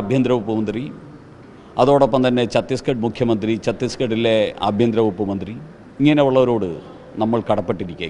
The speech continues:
കേരളം കടപ്പെട്ടിരിക്കുന്നു. കാരണം എഫ് ഐ ആർ എടുക്കുന്നതൊക്കെ ഒരു സ്റ്റേറ്റ്മെൻറ്റിൻ്റെ പുറത്താണ്. അങ്ങനെ ഒരു ജാമ്യമില്ലാത്ത വകുപ്പ് പ്രകാരം എഫ് ഐ ആർ എടുത്ത് കഴിയുമ്പോഴും അതിനെ ജാമ്യത്തിൽ വിടാൻ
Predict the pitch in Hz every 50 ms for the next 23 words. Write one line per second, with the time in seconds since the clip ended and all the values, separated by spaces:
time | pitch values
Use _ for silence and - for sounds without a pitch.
0 | - - 110 113 120 117 127 127 113 113 101 90 87 90 85 90 85 80 - -
1 | - 92 - - - - - - - - - - - - - - - - - -
2 | 131 135 143 160 151 127 123 120 - - 165 175 185 196 190 190 190 175 170 135
3 | 175 160 160 156 147 147 123 139 143 135 139 139 135 131 135 - 127 123 123 -
4 | 135 120 113 117 110 104 90 101 90 87 - 82 78 - - - - - - -
5 | - - - - - - - - - 139 151 180 190 190 190 185 180 170 175 175
6 | 175 170 156 135 127 131 131 143 165 180 180 175 165 165 165 165 160 160 151 139
7 | 139 139 127 151 131 127 135 127 131 131 127 135 131 120 117 110 - - 139 147
8 | 143 135 127 120 110 107 135 110 110 101 101 104 107 104 92 90 80 76 69 -
9 | - - - - - - - - - - - - - - - - - - - 120
10 | 139 139 156 170 175 170 165 165 165 165 156 127 120 123 123 131 147 156 165 160
11 | 143 - 165 151 147 135 131 127 131 135